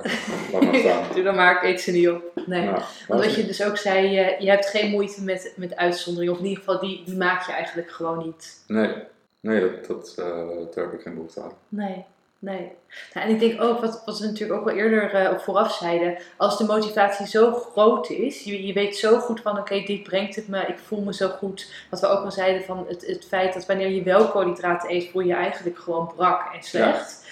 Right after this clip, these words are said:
Speaker 1: Ja, ja.
Speaker 2: Ehm, dus je systeem wordt natuurlijk ook veel gevoeliger.
Speaker 1: Ja.
Speaker 2: Dus de beweegreden is dan ook heel groot, van oké, waarom zou ik het niet doen? Nou ja,
Speaker 1: Ja.
Speaker 2: eh, een hele waslijst aan, eh, aan redenen.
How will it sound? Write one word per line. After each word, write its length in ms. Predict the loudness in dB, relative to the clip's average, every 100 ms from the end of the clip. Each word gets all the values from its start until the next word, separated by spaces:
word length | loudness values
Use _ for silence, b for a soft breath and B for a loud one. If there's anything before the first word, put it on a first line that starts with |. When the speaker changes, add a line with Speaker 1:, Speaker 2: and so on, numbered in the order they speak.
| B
Speaker 1:
Ja, 160 | 0 4
ja. 120 | 2
Speaker 2:
Ehm, 100 | 2
dus 160 | -4 -4
je 60 |
systeem 400 | -8 -6 -2 -2
wordt 160 | -2 -2
natuurlijk 280 | -2 -2 -4
ook 120 | -8
veel 280 | 0 2 2
gevoeliger. 720 | -2 -4 -2 0 0 -2 -2
Speaker 1:
Ja. 180 | -2 -4 B B
Speaker 2:
Dus 260 | -10 -8
de 80 | -6
beweegreden 520 | 0 2 2 2 2 2
is 80 | 0
dan 120 | -2
ook 120 | 0
heel 220 | 2 2
groot, 440 | 2 4 6 4 0
van 140 | -4
oké, 200 | -2 -2
waarom 240 | 0 0 0
zou 220 | 2 2
ik 60 |
het 100 | 0
niet 160 | -4 -2
doen? 400 | 0 0 -2 -6 B -4
Nou 120 | 2
ja, 300 | 2 2 -4
Speaker 1:
Ja. 80 | -2
Speaker 2:
eh, 200 | 0 0
een 60 | 0
hele 180 | -2 0
waslijst 560 | 0 0 -2 -2 -2
aan, 220 | -4 -4 -4
eh, 180 | -4
aan 100 | -2
redenen. 440 | -2 -2 -4 -10